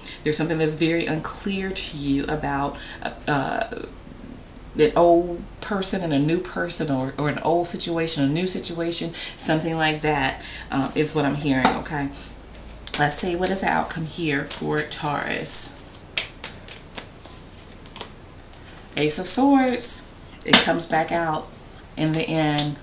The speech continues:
the truth, realization, victory.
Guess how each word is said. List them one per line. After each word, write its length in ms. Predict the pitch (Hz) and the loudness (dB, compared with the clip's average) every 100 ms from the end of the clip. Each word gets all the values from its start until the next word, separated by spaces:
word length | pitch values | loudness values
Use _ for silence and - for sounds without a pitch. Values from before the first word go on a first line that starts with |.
| - | -8
the 60 | 143 | 0
truth, 520 | - - 151 139 - - - - - | 2 2 -2 -4 -8 -14 -18 -18 -6
realization, 960 | 160 160 160 156 156 151 151 147 147 151 - - - - - - - | -2 0 2 2 4 4 4 2 -6 -10 -16 -20 -20 -20 -20 -18 -6
victory. 680 | 151 160 - 160 147 151 | -2 2 4 2 0 -2